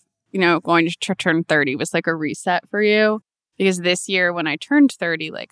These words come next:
I felt that way. And my best friend Lauren and I were actually at lunch today. We were talking about how we think, like,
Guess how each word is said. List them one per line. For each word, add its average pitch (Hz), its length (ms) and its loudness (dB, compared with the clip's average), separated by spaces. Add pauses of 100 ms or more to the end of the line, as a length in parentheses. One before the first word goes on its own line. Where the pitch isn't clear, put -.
I 220 160 4
felt 175 240 -2
that - 180 -8
way. 151 400 0
And 170 400 -2
my 175 320 0
best 196 280 -2
friend 196 200 0
Lauren 180 280 0
and 170 120 0
I 160 200 -4
were 170 120 0
actually 165 400 0
at - 80 -8
lunch 180 320 2
today. - 300 -4 (640)
We 185 120 -4
were 185 100 0
talking 208 400 0
about 180 200 0
how 180 180 2
we 175 140 -4
think, 170 300 -2
like, 160 320 -2